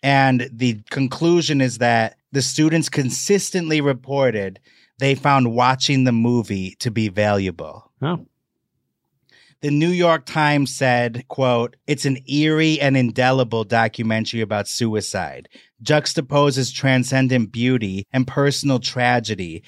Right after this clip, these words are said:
Speaker 1: as starkly as any film." Baltimore Sun said, quote, "The most picturesque snuff film ever made."
Speaker 2: So they, they didn't care for it.
Speaker 1: No.
Speaker 2: No.
Speaker 1: But
Speaker 2: <laughs>
Speaker 1: to that I say,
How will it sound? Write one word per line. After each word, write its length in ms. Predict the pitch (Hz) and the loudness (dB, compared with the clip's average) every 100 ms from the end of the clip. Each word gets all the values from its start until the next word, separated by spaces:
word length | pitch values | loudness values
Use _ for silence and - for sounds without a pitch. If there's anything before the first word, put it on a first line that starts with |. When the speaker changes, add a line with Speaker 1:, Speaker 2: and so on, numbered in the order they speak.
| - | -6
Speaker 1:
as 160 | 135 127 | -2 -2
starkly 600 | - 139 139 135 139 127 | -2 2 2 2 0 0
as 120 | 110 - | 0 -2
any 300 | 123 120 113 | 0 0 0
film." 540 | - 110 95 76 76 - _ _ _ _ _ _ | -4 -4 -4 -8 -18 -20 _ _ _ _ _ _
Baltimore 580 | 123 156 160 160 147 139 | 0 2 2 0 2 2
Sun 420 | 131 151 139 131 | 0 0 0 0
said, 280 | 131 127 104 | 0 0 -2
quote, 460 | - 127 120 117 - - - | -2 2 2 0 -6 -16 -4
"The 80 | 139 | 2
most 340 | 139 135 - | 2 2 -2
picturesque 800 | - 180 - - 151 143 143 - | -2 -2 0 -2 2 2 0 -4
snuff 400 | - 135 139 139 | -6 0 2 0
film 500 | - 123 104 98 98 - | -4 -4 -4 -6 -8 -4
ever 320 | 117 104 104 | -2 0 -2
made." 500 | 101 98 82 82 - - - | -2 -2 -4 -10 -20 -20 -20
Speaker 2:
So 160 | - 139 | -6 -2
they, 220 | 151 175 | 2 0
they 140 | 151 170 | 2 0
didn't 180 | 151 123 | 0 -2
care 180 | 120 101 | -4 -4
for 140 | 104 | -8
it. 120 | - _ | -10 _
Speaker 1:
No. 380 | 123 117 92 - _ | -2 0 0 -8 _
Speaker 2:
No. 160 | 127 107 | -6 0
Speaker 1:
But 300 | 185 156 113 | 2 2 0
Speaker 2:
<laughs> 340 | 110 190 120 | -6 -4 -4
Speaker 1:
to 120 | 131 151 | -2 0
that 300 | 151 170 175 | 2 2 4
I 140 | 151 | 2
say, 520 | 135 - 110 101 101 | 0 -2 -2 -2 -6